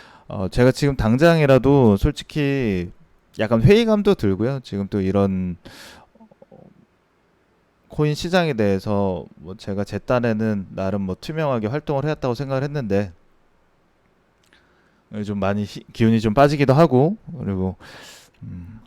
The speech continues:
이제 모든 걸 다 내려놨기 때문에, 그래서 저는, 예, 뭐,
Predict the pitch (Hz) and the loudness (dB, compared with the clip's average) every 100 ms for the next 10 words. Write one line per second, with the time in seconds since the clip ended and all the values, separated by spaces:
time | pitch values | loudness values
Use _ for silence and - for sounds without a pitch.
0 | _ - 117 87 120 190 170 156 - 107 | _ -6 -4 4 6 6 6 4 4 2
1 | 95 104 131 98 95 123 113 95 95 113 | 4 2 4 2 0 -2 0 0 2 0
2 | 92 101 107 101 110 107 110 101 - - | -2 -4 -4 -2 0 2 2 0 -8 -20
3 | - - _ _ - - _ _ - - | -20 -20 _ _ -20 -20 _ _ -20 -20
4 | - - _ _ _ - - _ - - | -20 -20 _ _ _ -20 -20 _ -20 -20
5 | - - - - - - 117 101 95 110 | -20 -20 -20 -20 -20 -4 0 0 0 -2